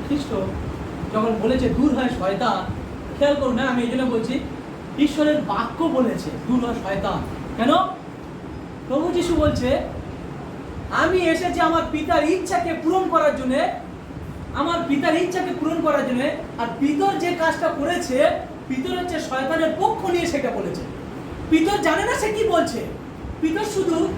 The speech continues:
সহানুভূতির সহিত সে বলেছে, তার দিক থেকে সে বলেছে যে, "না, না, আমার, আমার প্রভু, আমাদের প্রভু আমাদের সব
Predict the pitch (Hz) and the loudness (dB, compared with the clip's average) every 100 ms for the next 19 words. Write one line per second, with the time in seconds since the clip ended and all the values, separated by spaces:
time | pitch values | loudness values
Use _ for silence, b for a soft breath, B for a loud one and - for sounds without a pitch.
0 | - - 320 392 392 392 381 359 320 294 | -6 0 2 2 2 0 0 2 2 2
1 | 294 - - 302 311 330 330 302 349 - | 2 -4 -2 0 4 2 4 4 2 -2
2 | - - - - - - 349 392 370 392 | -10 -12 -12 -12 -12 -4 -2 0 0 0
3 | 359 359 330 381 349 320 311 359 - - | 0 -2 2 2 2 2 4 2 -2 -8
4 | - 294 320 302 370 440 320 320 311 277 | -8 -4 0 0 0 0 0 0 -2 -2
5 | 294 320 320 330 320 294 339 320 - 330 | 0 0 2 2 2 2 2 0 0 0
6 | 330 311 311 320 - | 2 2 0 -2 -2